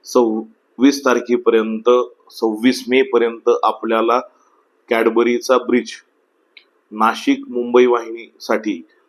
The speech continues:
बंद करायला लागणार आहे. तर पूर्ण डायव्हर्जन आपण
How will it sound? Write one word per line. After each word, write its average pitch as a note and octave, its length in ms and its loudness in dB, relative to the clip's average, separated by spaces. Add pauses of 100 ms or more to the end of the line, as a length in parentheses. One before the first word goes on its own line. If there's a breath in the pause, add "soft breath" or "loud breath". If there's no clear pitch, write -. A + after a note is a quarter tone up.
(160)
बंद B2+ 240 2
करायला A2+ 320 2
लागणार G#2 340 -2
आहे. G2+ 240 -4 (1700)
तर - 40 -14 (200)
पूर्ण C#3 340 4
डायव्हर्जन A#2+ 540 0
आपण A#2+ 500 0